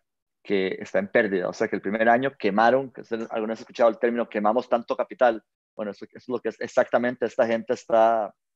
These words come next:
está diciendo, ¿verdad? Que quemaron tres millones, casi cuatro millones de dólares el primer año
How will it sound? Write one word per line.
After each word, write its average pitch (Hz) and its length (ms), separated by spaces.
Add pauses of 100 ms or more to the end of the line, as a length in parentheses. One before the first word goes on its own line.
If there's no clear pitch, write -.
(520)
está - 240
diciendo, 113 420
¿verdad? 110 220
Que 107 120
quemaron 113 600 (440)
tres 117 200
millones, 117 400
casi 123 200
cuatro 123 260
millones 110 300
de 110 60
dólares 110 300
el 110 80
primer 98 240
año 110 280